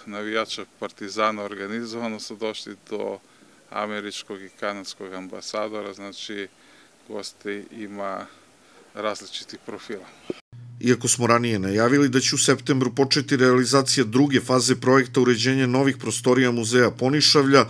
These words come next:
Speaker 2: došlo je do odlaganja zbog tehničkih problema.
Speaker 1: U projektnoj dokumentaciji je nastao problem oko hidranske mreže i ovih mjesec dana, nažalost, se radilo na tome. Zadnje informacije od pre par dana su da je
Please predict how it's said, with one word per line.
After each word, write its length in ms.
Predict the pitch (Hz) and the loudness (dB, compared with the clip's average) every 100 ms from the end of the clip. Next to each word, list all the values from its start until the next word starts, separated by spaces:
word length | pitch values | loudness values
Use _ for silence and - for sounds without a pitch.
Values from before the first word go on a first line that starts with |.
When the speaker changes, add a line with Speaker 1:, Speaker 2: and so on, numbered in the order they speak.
| - | 8
Speaker 2:
došlo 380 | 151 151 151 147 | 8 8 8 6
je 60 | |
do 140 | 127 147 | 8 8
odlaganja 520 | 135 147 135 135 135 | 8 6 6 4 2
zbog 260 | 123 135 123 | 2 0 6
tehničkih 640 | 139 117 123 107 - 110 | 6 6 0 -2 -2 -6
problema. 520 | - 123 117 95 101 | -2 2 4 4 2
Speaker 1:
U 400 | 104 - 120 _ | 0 -6 -20 _
projektnoj 400 | 123 127 - 120 | -4 -4 -6 -12
dokumentaciji 1200 | 113 120 123 117 110 123 120 - - 120 113 113 101 107 110 | -12 -12 -10 -8 -8 -8 -8 -10 -12 -8 -8 -10 -12 -18 -12
je 360 | 113 113 90 | -10 -8 -10
nastao 360 | 120 120 - 113 | -8 -8 -8 -16
problem 500 | - 120 117 113 110 | -10 -6 -4 -4 -6
oko 240 | 107 - 107 | -10 -12 -10
hidranske 500 | 123 113 113 - 110 | -8 -6 -8 -8 -10
mreže 480 | 101 107 127 127 143 - - - - - - - _ - | -6 -4 -4 -2 -6 -6 -20 -20 -20 -20 -20 -20 _ -10
i 100 | 127 | -4
ovih 240 | 123 117 | -4 -6
mjesec 340 | 123 120 - 113 | -8 -8 -8 -4
dana, 280 | 113 113 110 | -4 -2 -4
nažalost, 540 | 110 104 117 113 107 | -8 -6 -6 -6 -8
se 120 | 110 | -6
radilo 420 | 107 113 113 110 | -4 -4 -4 -6
na 200 | 107 104 101 - | -8 -10 -12 -4
tome. 480 | 123 135 135 127 | -2 0 -2 -4
Zadnje 300 | 110 120 117 | -4 -4 -4
informacije 600 | 110 - 113 113 110 - | -6 -10 -10 -8 -10 -10
od 140 | 110 - | -14 -8
pre 160 | 110 | -6
par 320 | 107 - 104 104 | -6 -6 -6 -4
dana 280 | 107 107 101 | -6 -6 -10
su 240 | - 110 | -12 -12
da 180 | 104 104 | -8 -6
je 260 | 104 101 | -6 -8